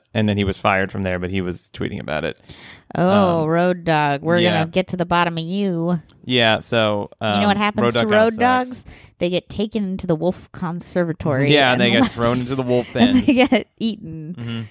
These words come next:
Speaker 2: Just kidding. They don't let you bring dogs.
Speaker 1: No, you can't. You can't. No.
Speaker 2: But you can bring, like, if you hit a deer. Okay.
Speaker 1: Yeah, well, you can't just bring it there. I think you have to. <laughs> They, I think.
Speaker 2: I think they want you to
Speaker 1: to
Speaker 2: oh,
Speaker 1: you call. You can call them.
Speaker 2: you call the police, and the police will do it for you.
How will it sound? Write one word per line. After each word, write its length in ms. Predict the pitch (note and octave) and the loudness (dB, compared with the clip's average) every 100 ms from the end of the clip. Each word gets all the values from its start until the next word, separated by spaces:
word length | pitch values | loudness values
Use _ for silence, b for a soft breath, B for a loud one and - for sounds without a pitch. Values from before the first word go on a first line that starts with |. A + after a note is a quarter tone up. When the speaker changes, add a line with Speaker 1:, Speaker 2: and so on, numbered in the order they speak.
| B | B
Speaker 2:
Just 220 | G3+ - | 0 0
kidding. 240 | F#3+ E3 | -2 -2
They 100 | D#3 | -2
don't 140 | E3 E3 | -2 -2
let 160 | E3+ | -4
you 60 | E3 | -6
bring 220 | D#3 D#3 | -8 -8
dogs. 320 | D3 D#3 - | -8 -12 -2
Speaker 1:
No, 200 | B2+ C3 | 2 4
you 160 | A2+ A2 | 4 2
can't. 280 | A#2 - - | -2 -6 -6
You 140 | G#2 G2+ | -8 -6
can't. 240 | G#2+ - - | -8 -10 -14
No. 200 | E2 - _ | -16 -16 _
Speaker 2:
But 140 | G#3+ | 2
you 80 | G#3 | 2
can 160 | G3 G3+ | 2 4
bring, 240 | F#3 F3 | 4 2
like, 180 | E3 D#3 - - | -4 -6 -10 -20
if 140 | - | -12
you 60 | D3+ | -10
hit 120 | C#3+ | -8
a 80 | C3+ | -10
deer. 300 | - - D3+ b b b F3 | -12 -14 -16 b b b -2
Okay. 200 | E3 - - A2+ | -2 -10 -14 -6
Speaker 1:
Yeah, 160 | B2 | -6
well, 180 | - D3 | 2 4
you 100 | D#3 | 4
can't 180 | D#3+ A3 | 2 0
just 180 | F#3 A2 | -2 -4
bring 200 | A2+ A2 | -6 -6
it 80 | - | -6
there. 100 | - | -8
I 40 | |
think 100 | A2+ C#3 | -4 -2
you 60 | |
have 80 | C#3+ | 0
to. 160 | D3+ C3+ | 0 0
<laughs> 80 | b b b b B2 | b b b b -4
They, 220 | C3+ C3+ - | -2 0 -2
I 100 | B2 | -4
think. 160 | B2 - B B _ - | -2 -4 B B _ 0
Speaker 2:
I 80 | B3+ | 2
think 220 | D4 F4 | 2 0
they 140 | F#4 | 2
want 200 | D#4+ D4+ | 2 2
you 120 | C4 B3+ | 2 2
to 280 | G#3 F#3 - _ _ - | 2 0 -4 _ _ -4
Speaker 1:
to 80 | - | 2
Speaker 2:
oh, 420 | A#3+ A#3 G#3 E3+ | 4 6 6 4
Speaker 1:
you 80 | C3+ | -2
call. 240 | C3 D3 E3 | -6 -2 -2
You 80 | |
can 100 | C3 | -2
call 320 | B2+ D#3+ E3 D3 | -2 2 4 4
them. 260 | - G#3 | 2 2
Speaker 2:
you 60 | C4 | 2
call 140 | D4 | 2
the 100 | C4+ | 2
police, 640 | - - A3+ A#3+ A#3+ - G3 | -2 -4 -4 -2 -2 -2 -2
and 100 | G3 | -2
the 80 | |
police 480 | F#3 - E3+ F#3 F#3 | -4 -4 -6 -6 -6
will 120 | D#3+ | -10
do 240 | D3 C3+ A2 | -6 -4 -2
it 120 | - | -4
for 300 | - - | -8 -14
you. 60 | - | -14